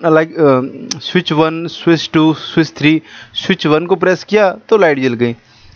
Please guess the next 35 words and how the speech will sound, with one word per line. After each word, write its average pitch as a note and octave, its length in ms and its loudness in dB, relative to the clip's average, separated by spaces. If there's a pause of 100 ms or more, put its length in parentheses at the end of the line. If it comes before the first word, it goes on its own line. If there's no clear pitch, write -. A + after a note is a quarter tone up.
(120)
switch - 400 -4
two E3 120 2
को F3+ 120 0
press F#3 280 -2
किया G#3 280 2
तो - 160 -8
fan E3+ 400 -2
on C#3 160 2
हो B2 100 -2
गया, A#2+ 200 2 (680)
switch - 320 -4
three F#3+ 160 0
को G3 140 -2
press G3 340 -2
किया G#3+ 220 2 (500)
टीवी F3+ 260 2
on C#3+ 160 2
हो B2 100 -4
गया, B2 300 -4 (200)
switch - 360 -2 (440)
four F#3+ 180 2
को G3 100 0
प्रेस F#3+ 240 0
किया A3+ 160 0
बल्ब D#3+ 260 -2
on B2+ 160 -4
हो A2+ 80 -4
गया। A#2 100 0
क्लियर? F#3+ 380 -2 (180)
तो F3+ 60 0
ये F3+ 140 2
उसी G3+ 280 0
तरीके G3 280 0
से G3 100 0
कुछ G3 240 -4